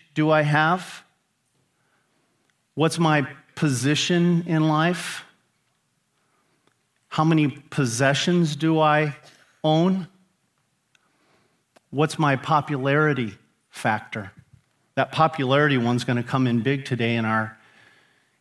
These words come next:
in our text as we talk about David and, and King Saul. And now, apparently, we can add a, a sixth P.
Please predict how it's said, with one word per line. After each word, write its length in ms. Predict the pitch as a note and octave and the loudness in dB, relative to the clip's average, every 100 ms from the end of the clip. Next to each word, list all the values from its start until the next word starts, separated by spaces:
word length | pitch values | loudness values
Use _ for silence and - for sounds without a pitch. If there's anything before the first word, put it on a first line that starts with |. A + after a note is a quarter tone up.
| - | -6
in 140 | C3 | -2
our 100 | B2+ | -2
text 640 | A#2+ - D3 B2 - - B2+ | -2 0 0 0 -4 -6 -4
as 180 | A#2 | -4
we 100 | B2 | -4
talk 320 | B2 C#3 B2 B2+ | -4 -2 -2 -2
about 380 | A#2 A#2 A2 | -2 -2 -2
David 400 | B2 B2+ B2+ B2 | -2 -2 -2 -4
and, 300 | A2+ A2+ A2+ | -4 -4 -6
and 200 | C3 A#2+ | -6 -6
King 280 | B2 C3+ B2 | -6 -4 -4
Saul. 420 | - C#3 C#3+ A2 - _ _ _ - - - - | -2 0 0 -4 -12 _ _ _ -20 -20 -6 0
And 160 | D#3+ | 4
now, 440 | E3 G#3 A#3+ G3 F3+ | 6 6 6 6 4
apparently, 680 | E3+ F3+ C#4 D#4 E3+ D#3+ F3 | 4 4 4 4 2 2 2
we 200 | G3 G3+ | 2 2
can 180 | F#3+ | 4
add 180 | F#3+ G#3 | 6 6
a, 220 | G#3 G3+ - | 6 4 4
a 120 | F#3 | 4
sixth 560 | - B3+ - - - | 4 4 4 0 0
P. 500 | - B3 D4 E3+ - | 0 2 4 2 -2